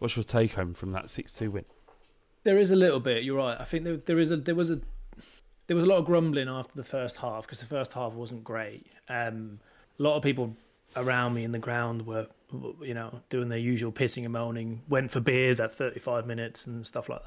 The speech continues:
Speaker 2: that. So, and I sort of get it. It's been a bit of a slow, turgid start to the season. It looked like this game was gonna be it.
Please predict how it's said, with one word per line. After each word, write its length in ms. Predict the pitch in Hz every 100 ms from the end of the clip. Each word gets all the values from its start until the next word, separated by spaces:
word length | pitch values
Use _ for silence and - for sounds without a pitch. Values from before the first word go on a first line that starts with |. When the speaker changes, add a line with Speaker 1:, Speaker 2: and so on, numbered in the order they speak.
| -
Speaker 2:
that. 140 | -
So, 260 | - 131 120 - - - _ -
and 120 | 147
I 120 | 156
sort 280 | 151 220 190
of 40 |
get 200 | 131 160
it. 100 | 147 131
It's 120 | -
been 160 | 160
a 60 | 147
bit 140 | 151 135
of 80 | 127
a 60 |
slow, 640 | 123 - 143 131 123 120
turgid 440 | 110 135 127 120 -
start 320 | - 123 120
to 80 | -
the 60 | 127
season. 340 | 147 139 120
It 80 | 117
looked 200 | 117 -
like 120 | 127
this 140 | 131 120
game 240 | 127 120
was 80 | 113
gonna 180 | 127 113
be 220 | 123 120
it. 280 | 143 117